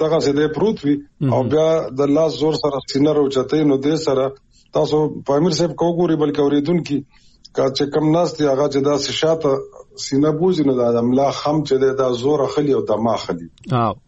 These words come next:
Speaker 1: او نو دغه اکسرسایز دی د دې بنیادي.
Speaker 2: او
Speaker 1: چې داسې
Speaker 2: کو-،
Speaker 1: کوي.
Speaker 2: کوبرا اکسرسایز ورته وایي که نه؟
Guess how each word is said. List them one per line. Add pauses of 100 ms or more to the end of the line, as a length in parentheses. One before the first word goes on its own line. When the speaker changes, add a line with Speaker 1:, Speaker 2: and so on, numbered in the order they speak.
(1300)
Speaker 1:
او (120)
نو (180)
دغه (160)
اکسرسایز
دی
د (120)
دې (100)
بنیادي. (460)
Speaker 2:
او
Speaker 1:
چې
داسې
Speaker 2:
کو-،
Speaker 1:
کوي. (100)
Speaker 2:
کوبرا
اکسرسایز
ورته
وایي
که
نه؟